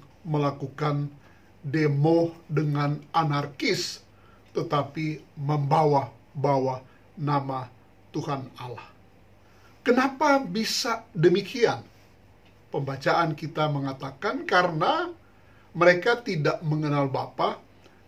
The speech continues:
tidak mengenal Anak, tidak mengenal Bapa, tidak mengenal Tuhan Yesus Kristus. Saudara-saudara, kita yang mengenal Allah Bapa,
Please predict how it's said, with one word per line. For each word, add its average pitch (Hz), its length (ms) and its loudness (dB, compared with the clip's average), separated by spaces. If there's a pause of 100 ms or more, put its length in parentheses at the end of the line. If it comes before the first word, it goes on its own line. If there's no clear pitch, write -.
(120)
tidak 262 480 4 (140)
mengenal 147 560 0
Anak, 139 400 -8 (480)
tidak 170 420 2
mengenal 151 540 2
Bapa, 127 560 2 (500)
tidak 285 540 6
mengenal 147 640 2
Tuhan 135 420 -2
Yesus 135 380 -6
Kristus. - 580 -10 (560)
Saudara-saudara, 185 1040 4 (320)
kita 233 560 4
yang 190 400 6
mengenal 170 800 4 (640)
Allah 196 380 6
Bapa, - 400 -4